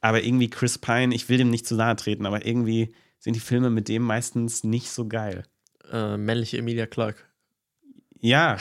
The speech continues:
Speaker 1: keiner, keiner. Obwohl Eli-, Emilia Clarke weniger Filme als er
Speaker 2: Ja,
Speaker 1: gemacht hat.
Speaker 2: stimmt.
Speaker 1: Ja. Ähm, ja, aber, ähm,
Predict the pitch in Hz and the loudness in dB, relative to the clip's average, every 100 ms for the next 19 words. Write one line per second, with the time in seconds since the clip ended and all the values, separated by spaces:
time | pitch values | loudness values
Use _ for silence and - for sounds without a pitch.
0 | - 135 135 95 - 101 107 95 98 110 | -2 0 0 -2 -4 -6 -4 -4 0 2
1 | 110 113 120 117 113 107 107 101 104 104 | 4 4 2 2 2 2 0 -2 0 0
2 | - 101 90 92 92 117 95 - - - | -2 -4 -4 -6 -6 -6 -6 -12 -14 -16
3 | _ - 101 - - - - - - - | _ -12 -12 -14 -20 -14 -10 -8 -10 -16
4 | - - 104 98 98 95 95 - _ _ | -18 -2 2 2 2 -2 -4 -8 _ _
5 | 107 104 95 95 92 - _ - 110 110 | -2 2 4 2 -2 -12 _ 0 2 4
6 | 107 104 - - - 107 104 101 98 | 4 2 -2 -8 -4 0 0 0 -2